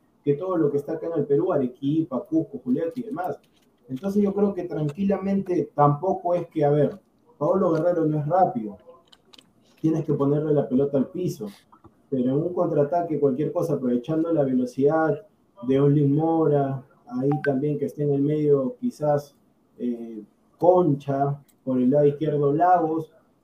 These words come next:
si se asocian bien, tranquilamente van a poder habilitar a Paolo, pero yo no creo que le cueste el tema de la altura, sinceramente. Paolo Guerrero es un,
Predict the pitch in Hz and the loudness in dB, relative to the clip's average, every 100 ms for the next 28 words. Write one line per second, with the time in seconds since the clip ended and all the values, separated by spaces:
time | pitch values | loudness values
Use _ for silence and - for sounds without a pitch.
0 | _ _ - - 143 139 139 185 185 190 | _ _ -16 -4 -2 -2 -2 -4 -4 -4
1 | 170 185 208 240 240 - - 135 127 165 | -2 4 6 6 2 -4 -6 -6 -2 -2
2 | 160 165 165 160 165 156 143 135 143 151 | 0 -2 -6 -6 -2 2 4 4 0 -2
3 | 143 143 151 135 127 143 143 139 175 170 | 0 0 2 0 0 -2 -2 0 0 0
4 | 135 147 269 214 160 135 139 127 147 143 | -2 -2 -2 -2 -2 -2 -2 -2 -2 -2
5 | 127 143 139 127 120 - 185 180 127 127 | 0 0 0 0 -2 -2 -4 -4 -4 -4
6 | 151 143 156 175 143 123 123 127 131 120 | -4 -4 -2 -4 -2 -2 -4 -10 -14 -8
7 | 147 160 165 147 160 165 147 165 165 151 | -4 -2 -2 -4 -4 -4 -6 -8 -8 -8